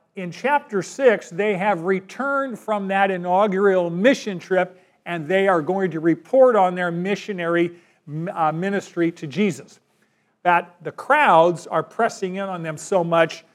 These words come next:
Matthew eleven records they don't even have time to eat. So they're exhausted.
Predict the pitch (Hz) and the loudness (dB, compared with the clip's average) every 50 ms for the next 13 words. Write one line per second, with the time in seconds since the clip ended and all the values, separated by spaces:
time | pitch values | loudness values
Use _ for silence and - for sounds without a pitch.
0 | _ _ _ _ - 156 165 175 190 180 185 190 180 170 165 165 185 202 180 175 | _ _ _ _ -8 -2 2 4 4 4 2 2 2 2 4 4 4 4 2 0
1 | 165 156 151 - - 180 165 143 - 175 160 180 208 226 226 202 185 175 170 156 | -4 -6 -6 -2 -2 -2 -2 -2 -2 -2 -2 -2 -2 -4 -4 -6 -8 -8 -10 -12
2 | 143 - - 175 180 175 160 147 151 - 233 240 220 - - - - _ _ _ | -12 -10 -10 -8 -8 -8 -8 -10 -12 -8 -6 -4 -4 -4 -6 -12 -20 _ _ _
3 | _ _ _ _ _ _ _ - - 196 196 190 185 180 180 180 170 165 175 170 | _ _ _ _ _ _ _ 0 4 8 8 8 8 6 4 0 -2 -2 0 0
4 | 160 147 131 175 175 170 156 - - - - 98 | 0 -2 -2 0 0 2 0 0 -4 -12 -20 -20